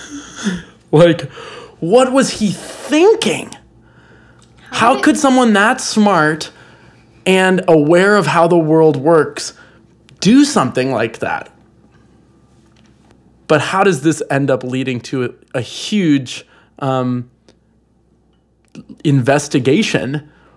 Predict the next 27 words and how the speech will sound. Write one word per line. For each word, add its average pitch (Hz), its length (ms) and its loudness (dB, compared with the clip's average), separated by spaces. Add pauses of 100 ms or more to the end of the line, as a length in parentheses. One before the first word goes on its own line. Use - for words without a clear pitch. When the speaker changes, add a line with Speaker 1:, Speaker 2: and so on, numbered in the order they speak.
(280)
Speaker 1:
which 139 400 -2 (420)
ultimately, 139 840 0 (380)
uh, 127 280 2
leads 135 320 -2
to 143 60 0
his 131 140 0
impeachment? - 680 -4 (1500)
Well, 127 120 -8
this 135 80 -10
is 135 60 -8
where 147 100 0
we 135 80 -2
have 139 140 -2
to 143 60 -4
remind 131 300 0
ourselves 110 380 -2
that - 320 -4
the 123 80 0
word 143 200 2
impeach 139 640 -2 (220)
means 131 280 -2
to - 140 -4
accuse 151 600 -4
someone 170 260 -2
of 170 80 -2
a 180 60 -4
crime, 202 560 -2